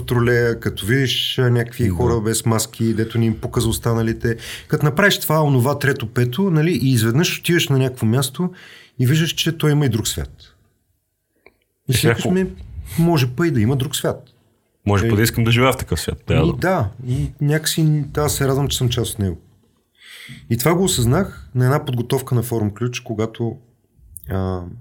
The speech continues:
Speaker 1: бяхме събрали всичките лектори да се запознаят предварително, да си говорят някакви неща. И ние не ги познаваме въобще, т.е. не знаем кой какво, що, нали? Знаем ги като имена, какво са постигнали, някакви си ви-та, така нататък. И единият пич,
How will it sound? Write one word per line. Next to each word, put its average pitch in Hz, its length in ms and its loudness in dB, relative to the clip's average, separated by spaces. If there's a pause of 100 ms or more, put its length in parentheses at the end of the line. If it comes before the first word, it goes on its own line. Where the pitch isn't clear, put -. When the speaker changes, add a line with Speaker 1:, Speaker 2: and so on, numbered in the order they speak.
(140)
Speaker 1:
бяхме 135 260 0
събрали 123 360 0
всичките 117 400 -2
лектори 131 360 -2
да 123 80 -4
се 117 140 -4
запознаят 110 500 -2
предварително, 123 520 -4
да 139 80 -4
си - 120 -8
говорят 110 380 -2
някакви 101 260 -4
неща. 98 360 -4 (1400)
И 127 100 4
ние 143 220 4
не 135 60 2
ги 123 100 0
познаваме 123 500 2
въобще, 98 440 -2
т.е. 139 180 -2
не 131 140 0
знаем 127 200 2
кой 120 300 0
какво, - 340 -4
що, 127 440 -2 (140)
нали? 120 300 -2 (120)
Знаем 135 300 0
ги 90 120 -4
като - 200 -8
имена, 165 300 2
какво 170 200 -4
са - 120 -4
постигнали, 185 360 0
някакви 160 300 0
си 120 180 0
ви-та, 120 260 -4
така - 240 -4
нататък. - 480 -6 (960)
И 127 140 4
единият 135 420 2
пич, - 380 -6